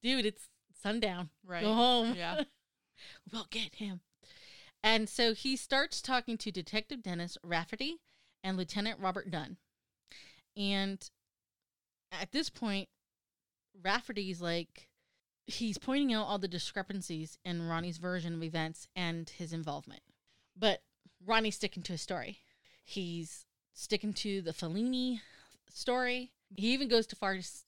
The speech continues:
Speaker 1: as far to say as Louis Fellini woke him up at gunpoint, made him accompany him while Fellini actually killed everybody.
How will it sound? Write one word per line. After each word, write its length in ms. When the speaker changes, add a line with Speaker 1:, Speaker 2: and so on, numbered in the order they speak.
Speaker 1:
as 200
far 260
to 60
say 300
as 120
Louis 540
Fellini 560
woke 200
him 80
up 120
at 160
gunpoint, 680
made 240
him 160
accompany 640
him 640
while 440
Fellini 520
actually 460
killed 360
everybody. 600